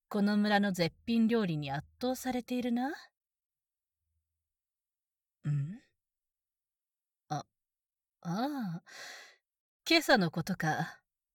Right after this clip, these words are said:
<laughs> あれはもはや日常として受け入れた。騎士たる者、切り替えが大事だからな。お前は私に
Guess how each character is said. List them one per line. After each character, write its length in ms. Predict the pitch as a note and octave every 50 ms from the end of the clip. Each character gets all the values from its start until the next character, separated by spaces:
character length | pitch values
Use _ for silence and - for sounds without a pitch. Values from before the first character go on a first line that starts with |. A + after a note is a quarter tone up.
| _ _ _ _ _ _ _ _ _ _ _ _ _ -
<laughs> 280 | - F3 - - - _ _ _ _ _ _ _ _ _ - - - - - - - - - - - - _ _ _ _ _ _ _ -
あ 180 | - F#3 F#3 F#3
れ 140 | F#3+ G3
は 140 | G3 G3+ G3+
も 220 | F#3+ F#3 G3 A3+ A3+
は 220 | A3+ A#3 A#3+ A3+
や 200 | G3+ F#3+ F#3 - - - - - _ _ _ -
日 320 | F3+ F#3 F3+ - G#3 G3
常 180 | F#3 A3+ G#3+ G3+
と 120 | - A3
し 80 | - -
て 160 | - A3 G3
受 100 | F3+ E3+
け 120 | - F#3+ G3
入 140 | G#3 G#3
れ 40 | G#3
た。 440 | - - - G3 - - - - _ _ _ _ _ _ _ _ _ _ _ _ _ _ _ _ _ _ _ _ _ _
騎 200 | - - D4 D#4
士 160 | - - -
た 140 | - C#4 C4+
る 140 | A3 G#3 F#3+
者、 300 | F#3 F#3+ G3 G3 G3+ - - - - _ - - - - - _ _ -
切 160 | - - E3
り 120 | E3 G3 G#3
替 160 | - A3+ A3
え 40 | A3
が 100 | G3+ G3+
大 200 | E3 F3 F3 G3
事 80 | G#3 G3+
だ 100 | G3+ F#3
か 120 | - D3+
ら 80 | C#3+ C3+
な。 320 | D3+ G3+ A#3+ A3+ F3 - - - _ _ _ _ _ _ _ _ _ _ _ _ _ _ _ _ _ _ _ _ _ _ -
お 160 | F3+ G3 G#3
前 300 | G#3+ A#3 B3 B3 B3 B3
は 120 | A#3+ A#3
私 380 | A3 G#3+ G#3 - A#3 G#3+ - A3+
に 220 | A3 G#3+ G#3+ -